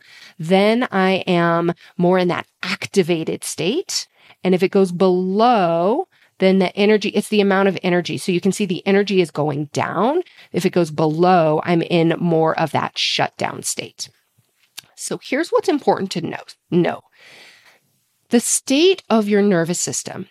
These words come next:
it's based on your brain's perception of safety. Now, this doesn't have to mean it actually, there really is true physical danger happening.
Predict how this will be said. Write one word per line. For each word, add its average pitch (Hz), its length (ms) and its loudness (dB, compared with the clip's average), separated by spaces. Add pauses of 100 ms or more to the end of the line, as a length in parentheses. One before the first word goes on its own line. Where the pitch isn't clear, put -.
(120)
it's 220 240 0
based 214 720 0
on 175 560 0
your 190 220 0
brain's 208 800 0 (140)
perception 170 760 -2
of 175 100 -6
safety. - 480 -10 (680)
Now, 220 140 2
this 302 160 -2
doesn't 415 300 0
have 254 240 -2
to 233 100 -2
mean 196 260 2
it 202 160 -2
actually, 190 460 -4
there 175 260 0 (160)
really 202 520 4
is 175 360 2
true 208 680 2
physical 170 960 0 (320)
danger 175 480 0
happening. 247 600 -6